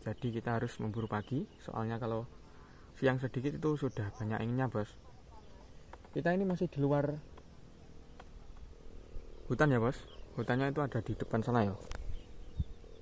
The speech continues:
Nah. Nanti kita ma-, kita masuk ke dalam ya.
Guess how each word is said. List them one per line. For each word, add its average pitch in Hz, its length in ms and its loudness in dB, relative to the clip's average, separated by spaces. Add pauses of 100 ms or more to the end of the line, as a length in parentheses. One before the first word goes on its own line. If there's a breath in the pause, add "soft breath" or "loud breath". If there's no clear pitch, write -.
(360)
Nah. - 160 -2 (2500)
Nanti 117 160 4
kita 120 160 4
ma-, 120 160 4
kita 120 240 2
masuk 117 240 2
ke 117 80 -2
dalam 123 240 6
ya. 110 160 2